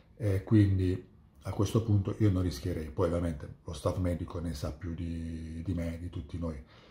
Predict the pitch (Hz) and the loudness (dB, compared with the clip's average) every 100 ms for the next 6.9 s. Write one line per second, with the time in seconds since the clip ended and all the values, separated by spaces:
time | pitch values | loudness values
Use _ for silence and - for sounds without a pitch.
0 | - - _ - 87 98 98 98 117 104 | -20 -20 _ -8 -4 0 2 2 4 4
1 | 92 92 98 92 90 95 - _ _ - | 4 2 2 0 -2 -8 -16 _ _ -20
2 | - - - 92 92 90 90 92 90 90 | -20 -10 -2 2 2 2 0 -2 0 2
3 | 92 95 90 85 - 92 82 90 85 82 | 0 2 2 0 0 0 0 -4 -6 -6
4 | 80 73 - 87 82 85 85 82 82 - | -6 -8 -6 -4 -4 -4 -4 -4 -4 0
5 | 92 92 87 - 85 - 87 85 73 - | 2 2 2 -2 -6 -2 0 0 -2 -8
6 | - - - - - 92 85 85 82 | -18 -20 -20 -20 -10 -4 0 0 -2